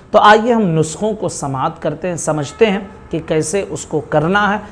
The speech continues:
और कैसे इस्तेमाल करना है। नंबर एक, एक चम्मच से लेकर चार चम्मच तक चीनी, ए, दालचीनी का पाउडर ले लें आप।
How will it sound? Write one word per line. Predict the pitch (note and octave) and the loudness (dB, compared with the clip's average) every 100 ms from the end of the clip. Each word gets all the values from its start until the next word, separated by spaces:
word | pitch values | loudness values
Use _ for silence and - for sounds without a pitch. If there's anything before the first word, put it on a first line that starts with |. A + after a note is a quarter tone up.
| - - | -12 -8
और | C3+ | -6
कैसे | - B2+ F3+ | -6 -6 -6
इस्तेमाल | - C#3 C3+ A2+ A2 A2 | -8 -8 -8 -8 -8 -8
करना | - B2 C3 | -8 -8 -6
है। | D3+ | -2
नंबर | G3 G3+ | 2 4
एक, | E3+ - - - - - - - - - - - - | 2 -2 -12 -20 -20 -20 -20 -20 -20 -20 -20 -20 0
एक | G3+ A3+ C4+ - - | 8 10 10 6 -2
चम्मच | G3+ F#3+ G3+ G3+ | 2 2 2 0
से | - F3 | 0 2
लेकर | D#3 D3 E3 F3 - - - - | 2 0 -2 -4 -6 -20 -20 -2
चार | - F#3+ G#3+ G#3 | 6 8 8 6
चम्मच | - D#3+ D#3+ D#3+ - - | 0 -2 0 -2 -4 -6
तक | C#3+ - - - - - - - - - - - - | -8 -8 -14 -20 -20 -20 -20 -20 -20 -20 -20 -18 -2
चीनी, | G3+ G3+ G#3 | 2 4 2
ए, | F#3 E3+ D#3+ D3+ | 2 2 4 2
दालचीनी | C#3+ D3+ F#3 F3 F#3 F3 F#3 | 4 6 6 4 0 0 0
का | F#3 E3+ | -2 -2
पाउडर | - C3+ C3+ B2 | 0 0 0 -2
ले | A#2+ | -2
लें | A#2+ A#2+ | -4 -6
आप। | A2 | -8